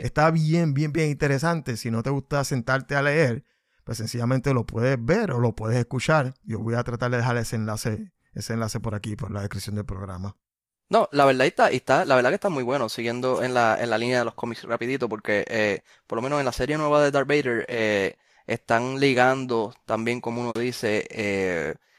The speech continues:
Speaker 2: las secuelas, están tratando de colar, eh, cosas,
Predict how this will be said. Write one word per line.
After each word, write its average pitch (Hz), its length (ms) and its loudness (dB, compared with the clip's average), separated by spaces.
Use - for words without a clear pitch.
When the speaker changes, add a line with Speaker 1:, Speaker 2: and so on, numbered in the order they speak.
Speaker 2:
las 113 280 2
secuelas, 127 480 4
están 123 220 0
tratando 143 460 0
de 135 140 0
colar, 120 480 4
eh, 110 500 2
cosas, 135 760 6